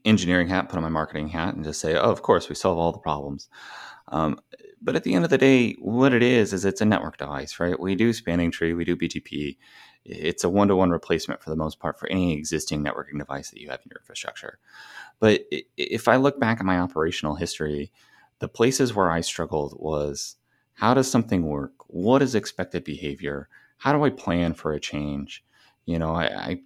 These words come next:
definitely remember having a, a war story of sitting through a,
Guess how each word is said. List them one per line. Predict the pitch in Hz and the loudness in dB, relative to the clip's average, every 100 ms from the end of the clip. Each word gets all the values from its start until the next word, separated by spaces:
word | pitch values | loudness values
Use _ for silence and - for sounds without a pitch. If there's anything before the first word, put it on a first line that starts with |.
| - | 0
definitely | 127 120 110 | 0 4 4
remember | 98 92 90 85 | 4 4 4 2
having | 87 87 85 78 | 2 0 0 -2
a, | 76 - | -4 -2
a | 78 | -2
war | 78 82 | 0 0
story | - 82 80 78 | 0 0 2 0
of | 76 | -2
sitting | - 80 76 | -2 -2 -4
through | 78 | -4
a, | 76 | -4